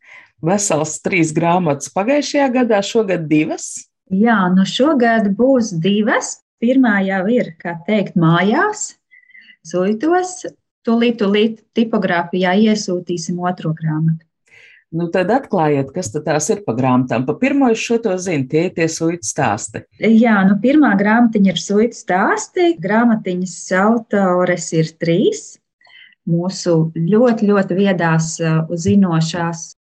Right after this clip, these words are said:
Speaker 2: kā teikt, Suitu stūrakmeņi <laughs> daudzās lietās: Lidija Jansone, Ilga Leimane un Marija Janvare. Visu šo dāmu savāktie stāsti, gan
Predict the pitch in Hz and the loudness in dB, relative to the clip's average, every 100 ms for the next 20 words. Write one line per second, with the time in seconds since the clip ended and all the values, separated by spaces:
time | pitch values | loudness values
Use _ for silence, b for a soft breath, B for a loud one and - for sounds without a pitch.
0 | _ - 160 165 160 165 160 B B - | _ -6 -4 -4 -4 -6 -6 B B -16
1 | - 202 208 233 226 160 220 240 262 220 | -6 2 4 4 0 -4 0 2 4 2
2 | 208 185 190 214 320 - B _ _ 208 | 2 2 4 4 4 0 B _ _ 2
3 | 214 208 208 220 170 170 196 233 226 175 | 4 4 2 2 0 -2 -2 -2 0 -4
4 | 165 170 190 185 160 156 196 294 330 339 | -4 -2 -2 0 0 0 0 0 -2 -2
5 | 349 349 - B B B 170 202 214 190 | -4 -6 -12 B B B -4 2 4 4
6 | 175 180 220 302 302 285 277 - _ _ | 2 4 4 4 4 4 0 -4 _ _
7 | _ 180 185 208 185 175 165 175 165 143 | _ -4 0 0 0 0 0 0 -2 -4
8 | 143 240 - _ _ _ _ b b b | -6 -10 -12 _ _ _ _ b b b
9 | - 175 220 202 196 180 170 160 160 160 | -10 0 0 2 0 2 2 4 4 2
10 | 160 _ _ 160 160 190 262 349 370 294 | -4 _ _ -2 2 2 4 4 4 2
11 | 294 _ - 208 214 226 185 170 - 175 | 0 _ -14 -4 -2 0 -2 -6 -8 -4
12 | 165 160 160 165 _ - - 185 214 285 | 0 2 0 -2 _ -20 -6 -2 0 0
13 | 285 285 170 185 202 185 | 0 -4 -4 -2 0 0